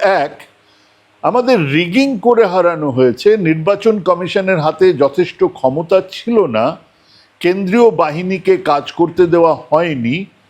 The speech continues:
দুই, মুসলমানেরা আমাদের বিরুদ্ধে তারা দল বেঁধে রিগিং করেছে, লোকসভা, বিধানসভা, উপনির্বাচন,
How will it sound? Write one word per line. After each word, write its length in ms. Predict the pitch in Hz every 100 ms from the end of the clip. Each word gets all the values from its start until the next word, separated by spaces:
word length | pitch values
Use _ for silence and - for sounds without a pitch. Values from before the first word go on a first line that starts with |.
| _ _ _ _ 110
দুই, 600 | 117 254 208 208 208 - _ _ -
মুসলমানেরা 800 | 120 165 277 277 233 214 170 143
আমাদের 640 | 180 214 151 185 214 226 190
বিরুদ্ধে 600 | 139 151 139 107 160 196
তারা 420 | - 147 147 156
দল 380 | 120 147 208 226
বেঁধে 320 | 208 175 196
রিগিং 460 | 131 135 196 226 185
করেছে, 520 | 165 135 123 147 180
লোকসভা, 580 | 156 156 - 180 180 180
বিধানসভা, 640 | 143 156 165 175 175 180
উপনির্বাচন, 920 | 165 151 185 180 175 160 180 190 190